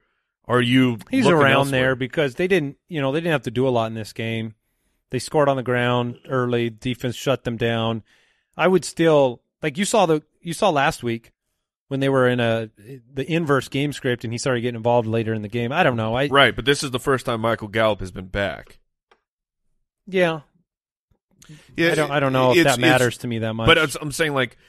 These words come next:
Speaker 1: you kinda gotta make your call here of you can, you can probably still get some trade value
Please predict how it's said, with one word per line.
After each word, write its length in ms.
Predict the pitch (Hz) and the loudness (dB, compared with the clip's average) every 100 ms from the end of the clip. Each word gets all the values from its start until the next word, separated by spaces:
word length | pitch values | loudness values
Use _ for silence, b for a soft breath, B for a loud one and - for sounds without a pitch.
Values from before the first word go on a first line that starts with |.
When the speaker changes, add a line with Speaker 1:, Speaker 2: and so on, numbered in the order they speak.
| b | b
Speaker 1:
you 200 | - 139 | 0 0
kinda 260 | 135 151 139 | 2 0 2
gotta 200 | 139 139 | 2 2
make 240 | 127 127 110 | 2 -2 -4
your 80 | |
call 340 | 98 131 139 131 | -6 0 2 2
here 400 | 113 110 107 - | 0 0 -2 -2
of 540 | 104 104 98 95 - _ _ _ _ _ _ _ _ | -2 0 0 -4 -14 _ _ _ _ _ _ _ _
you 220 | 113 127 | 0 0
can, 480 | 123 127 113 104 98 - - _ _ _ _ _ _ | 0 -2 -2 -4 -10 -18 -20 _ _ _ _ _ _
you 120 | 131 | -4
can 180 | 165 127 _ _ _ _ _ - | -4 -6 _ _ _ _ _ -20
probably 480 | - 143 147 156 165 | -4 2 2 2 -2
still 220 | - 147 | -2 0
get 160 | 139 135 | -2 -4
some 140 | 123 | -8
trade 300 | - 123 131 | -2 2 2
value 460 | 139 147 156 165 | 2 2 0 -4